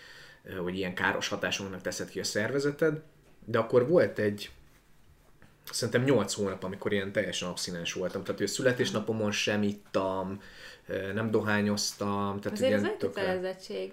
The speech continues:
Speaker 2: Tehát azért, azért úgy
Speaker 1: Igen.
Speaker 2: érezheted, hogy sok mindent beleteszel, mert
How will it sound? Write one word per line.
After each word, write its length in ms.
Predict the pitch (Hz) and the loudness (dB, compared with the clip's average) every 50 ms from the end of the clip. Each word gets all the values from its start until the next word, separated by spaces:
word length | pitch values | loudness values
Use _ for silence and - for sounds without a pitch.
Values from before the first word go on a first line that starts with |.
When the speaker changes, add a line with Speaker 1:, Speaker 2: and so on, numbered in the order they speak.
| - - | -10 -10
Speaker 2:
Tehát 200 | - 208 202 - | -8 -6 -4 -2
azért, 280 | 226 220 233 214 - | -2 0 0 0 0
azért 220 | - 220 226 233 262 | 0 0 0 0 0
úgy 80 | - | 0
Speaker 1:
Igen. 120 | - 190 170 | -2 -2 0
Speaker 2:
érezheted, 520 | 185 190 180 185 185 214 208 - 214 - | 0 2 2 0 -2 -4 -6 -6 -8 -8
hogy 100 | - 196 | -10 -10
sok 200 | - - 226 - - - - | -8 -8 -8 -10 -12 -14 -8
mindent 520 | - 175 165 165 165 160 170 170 - - | -6 -6 -4 -4 -4 -4 -6 -8 -10 -8
beleteszel, 640 | 165 165 156 160 160 - 170 170 - 170 170 170 175 | -6 -6 -4 -6 -6 -8 -10 -8 -6 -6 -4 -4 -4
mert 200 | 175 175 170 | -6 -6 -6